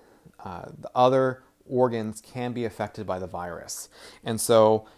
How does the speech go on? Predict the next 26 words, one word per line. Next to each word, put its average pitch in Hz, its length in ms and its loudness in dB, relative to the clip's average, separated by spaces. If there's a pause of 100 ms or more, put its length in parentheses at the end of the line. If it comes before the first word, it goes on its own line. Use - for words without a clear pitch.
you 120 240 0
can 131 180 -8
have 143 400 -2
a - 80 -2
local 120 420 0
generation 107 640 -6
of 101 340 -2
virus 98 640 -2
within 104 320 -6
the 110 100 -4
lungs, 101 480 -8 (300)
and 110 120 -8
it 101 80 -8
somehow 120 500 -4
gains 110 380 -8
access - 440 -6
to 107 80 -14
the 104 60 -8
bloodstream, 101 640 -4 (600)
and 113 80 -6
it's 107 100 -6
able 135 160 0
to 127 60 -6
disperse 117 480 -4
to 127 140 -12
other, 107 540 0